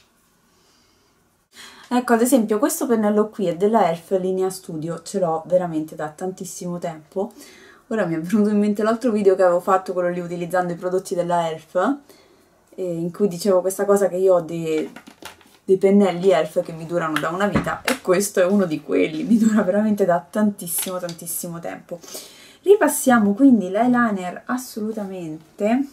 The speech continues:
Ok, assolutamente, quindi vado a ripassare questo eyeliner che si è opacizzato con gli ombretti. Comunque secondo me quella come idea fatta un pochino meglio, secondo me se non mettevo la base sotto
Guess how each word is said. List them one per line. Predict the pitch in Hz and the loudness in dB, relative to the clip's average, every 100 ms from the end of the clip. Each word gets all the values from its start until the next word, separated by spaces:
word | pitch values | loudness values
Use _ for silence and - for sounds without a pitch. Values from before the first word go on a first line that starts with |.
| _ | _
Ok, | 202 | -2
assolutamente, | 190 175 185 - 214 220 214 226 226 185 | 2 4 2 0 -2 0 2 2 2 -2
quindi | 175 202 185 | -2 0 0
vado | 160 175 220 214 | -2 0 2 2
a | 175 | 0
ripassare | 175 170 175 - 196 175 | -4 -10 -10 -6 -4 -4
questo | 160 170 - | -8 -12 -10
eyeliner | 180 185 185 175 156 | -6 -2 0 -2 -6
che | - 180 | -8 -10
si | - | 0
è | 175 | 6
opacizzato | 175 185 185 214 170 165 170 160 - - | 6 6 2 0 -6 0 0 0 -2 -8
con | - | -8
gli | - | -8
ombretti. | - 202 202 - - - - 208 _ _ _ _ _ _ _ _ _ | -8 -8 -10 -14 -18 -20 -20 -20 _ _ _ _ _ _ _ _ _
Comunque | - 440 247 | -4 2 4
secondo | 202 220 240 | 4 6 6
me | 285 | 4
quella | 277 285 262 190 | 2 2 4 4
come | 202 202 | 4 2
idea | 208 240 233 185 170 - _ _ _ _ _ _ _ _ _ _ | 2 0 2 2 0 -6 _ _ _ _ _ _ _ _ _ _
fatta | 254 262 - | -6 -4 -2
un | 190 | -2
pochino | 190 208 254 262 | -2 -4 -2 0
meglio, | 196 180 160 170 | 0 0 0 -2
secondo | 196 254 285 | -4 -2 2
me | 339 | 2
se | 285 220 | 2 0
non | 208 214 | 0 0
mettevo | 226 226 285 302 | -2 -4 -4 0
la | 240 190 | 0 0
base | 175 190 185 180 | 0 0 0 -4
sotto | 180 202 226 226 - 240 240 | -4 -6 -6 -12 -8 -4 -2